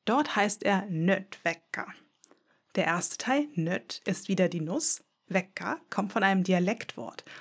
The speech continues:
Das bedeutet, Späne aus Kiefernholz hacken. Auch hier ist also wieder der Bezug zu seinem Fressverhalten, also zu seinem Nüsseknacken. In jeder dieser Sprachen erzählt der Name des Kleibers also eine kleine Geschichte über ihn.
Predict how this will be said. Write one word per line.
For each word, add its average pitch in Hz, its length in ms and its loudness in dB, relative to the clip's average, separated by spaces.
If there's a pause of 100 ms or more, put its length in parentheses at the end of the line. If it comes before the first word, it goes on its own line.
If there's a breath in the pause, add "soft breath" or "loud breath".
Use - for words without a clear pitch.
(300 loud breath)
Das 208 160 -2
bedeutet, 226 500 -2 (300 loud breath)
Späne 269 600 4
aus 226 240 -2
Kiefernholz - 760 -2
hacken. 156 300 -6 (320)
Auch 196 140 0
hier 285 160 4
ist 277 100 0
also 185 220 6
wieder 180 160 4
der 170 120 2
Bezug 254 520 -2
zu - 120 -6
seinem 170 180 -2
Fressverhalten, 196 800 -2
also 175 240 2
zu 180 220 -6
seinem 160 420 0
Nüsseknacken. - 800 -2 (1300)
In 185 140 6
jeder 214 240 4
dieser 190 220 2
Sprachen 226 540 0
erzählt 196 420 0
der 190 120 4
Name 190 380 4
des 180 200 -2
Kleibers 180 440 0
also 185 260 -2
eine 170 220 -4
kleine 170 320 -2
Geschichte - 560 -2
über - 180 -10
ihn. 160 300 -12